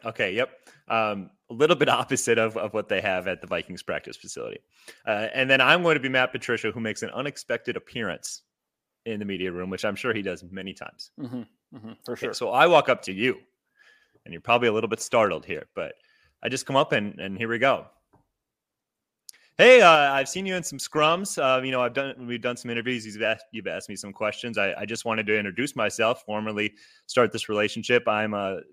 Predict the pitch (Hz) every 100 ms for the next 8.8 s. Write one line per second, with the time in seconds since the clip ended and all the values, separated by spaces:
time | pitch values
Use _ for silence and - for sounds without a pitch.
0 | _ 117 110 107 104 92 107 104 98 95
1 | 92 104 98 98 98 _ _ _ _ 113
2 | 107 107 - 123 143 143 _ _ _ _
3 | - - - - _ - _ - - 165
4 | 214 127 131 190 131 - 147 139 127 123
5 | - 208 196 170 151 190 165 131 - 175
6 | 196 143 117 104 117 - _ _ - 147
7 | 156 139 131 _ 143 139 208 143 143 139
8 | 156 135 147 170 - 151 147